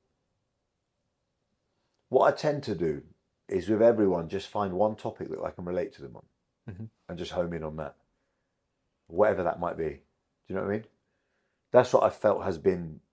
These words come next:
Speaker 1: a, a good way of working when I meet these people, especially those big names. You know, those guys,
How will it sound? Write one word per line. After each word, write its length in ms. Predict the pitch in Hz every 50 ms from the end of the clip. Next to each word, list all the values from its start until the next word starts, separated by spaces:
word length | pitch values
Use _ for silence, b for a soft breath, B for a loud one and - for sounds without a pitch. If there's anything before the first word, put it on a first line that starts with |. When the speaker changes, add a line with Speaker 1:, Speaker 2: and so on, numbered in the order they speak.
| _ _ _ _ _ _ - -
Speaker 1:
a, 220 | - 95 - -
a 40 | 95
good 280 | - 98 95 87 - - - - -
way 260 | 85 92 90 90 87
of 180 | 85 78 76
working 540 | 80 87 95 92 85 - - - 73 71 69 _ _ _ _ _ _ _ _ _ _
when 160 | - 80 80
I 60 | 80
meet 180 | 82 90 90 87
these 140 | 87 80 -
people, 340 | - 73 - - - - _ _ _ _ _ _ _ _ _ _ _ _ _ _ _ _ _ _ _ _ _ _ _ _ _ -
especially 360 | - 131 139 - - 143 110
those 120 | 98 90
big 200 | 87 107 98 82 95
names. 280 | 92 87 80 73 76
You 60 | 85
know, 100 | 85 78
those 220 | 82 101 120 117 -
guys, 440 | - 123 110 104 98 90 - -